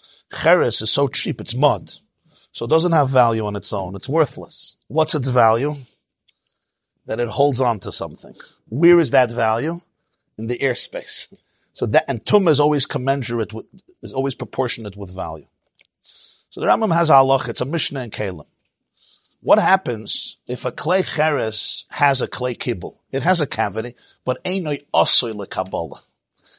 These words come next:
It wasn't made to absorb. The Kabbalah is just a channel to transmit. For example, a pipe. You have a pipe,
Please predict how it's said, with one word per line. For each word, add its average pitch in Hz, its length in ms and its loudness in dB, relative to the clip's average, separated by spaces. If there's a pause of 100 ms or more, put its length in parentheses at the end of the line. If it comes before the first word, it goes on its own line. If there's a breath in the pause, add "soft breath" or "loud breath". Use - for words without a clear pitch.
It 131 120 -4
wasn't 156 560 2
made 143 420 0
to 127 140 -4
absorb. 110 760 -4
The 123 80 -6
Kabbalah 160 580 0
is 131 80 -4
just 151 280 -4
a 110 60 -8
channel 175 720 -2 (640)
to - 80 -8
transmit. 139 800 0 (120)
For - 120 -6
example, 214 420 0
a 196 60 8
pipe. - 460 -2 (800 loud breath)
You 135 120 2
have 208 140 6
a 214 60 2
pipe, 135 480 2